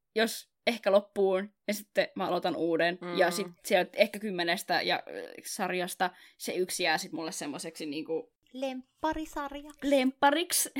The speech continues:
Speaker 1: <laughs> Jep.
Speaker 2: Joo, ja me tehtiin tähän tämmönen pien twisti, että,
Speaker 1: Mm.
Speaker 2: ö, mennään, mennään vuoron perään, toinen kertoo omastaan ja toinen kertoo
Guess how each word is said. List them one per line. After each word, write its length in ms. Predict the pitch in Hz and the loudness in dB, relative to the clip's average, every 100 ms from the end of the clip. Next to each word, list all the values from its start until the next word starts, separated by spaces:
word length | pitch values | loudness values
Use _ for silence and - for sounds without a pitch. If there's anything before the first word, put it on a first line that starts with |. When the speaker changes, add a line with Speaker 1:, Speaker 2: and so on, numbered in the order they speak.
| - 311 | 4 6
Speaker 1:
<laughs> 1000 | 320 - _ - - - - - - - | 6 2 _ -16 -14 -16 -18 -20 -16 -10
Jep. 140 | 208 _ | -10 _
Speaker 2:
Joo, 220 | 202 160 | -2 -2
ja 280 | 165 190 - - _ _ | 0 -2 -2 -10 _ _
me 80 | 339 | -2
tehtiin 280 | 392 392 240 | 0 0 0
tähän 160 | 247 | 0
tämmönen 240 | 214 202 190 | 2 0 0
pien 260 | 226 190 175 - | 0 0 4 4
twisti, 500 | 254 240 - - 180 - _ _ | 4 0 -4 -4 -6 -8 _ _
että, 420 | 208 208 208 190 | -4 -2 2 2
Speaker 1:
Mm. 120 | 160 - _ _ _ _ _ - | 2 -4 _ _ _ _ _ -2
Speaker 2:
ö, 220 | 208 196 | 0 0
mennään, 500 | 160 254 226 196 196 - - | 0 0 2 0 -2 -12 -4
mennään 320 | 262 359 294 | 0 2 4
vuoron 280 | 294 277 262 | 4 2 2
perään, 520 | 226 220 220 226 226 - - | 0 2 2 2 -2 -10 -2
toinen 500 | 226 214 214 214 - _ - | 0 0 -6 -12 -20 _ -6
kertoo 420 | 196 190 170 170 | -6 -4 -6 -4
omastaan 600 | 262 302 - - 262 254 | -2 -2 -6 -8 -6 -4
ja 120 | 247 | -6
toinen 300 | 247 233 226 | -4 -6 -6
kertoo 520 | 220 214 220 214 - | -6 -6 -6 -8 -10